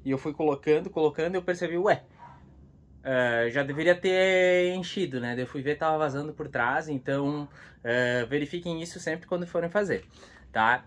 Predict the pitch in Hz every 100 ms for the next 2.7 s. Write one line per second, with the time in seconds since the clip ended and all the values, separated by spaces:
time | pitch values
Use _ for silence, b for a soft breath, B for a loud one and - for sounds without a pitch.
0 | - 156 143 165 160 170 180 180 175 151
1 | 156 175 - 220 220 196 208 196 160 302
2 | 320 302 226 170 208 262 294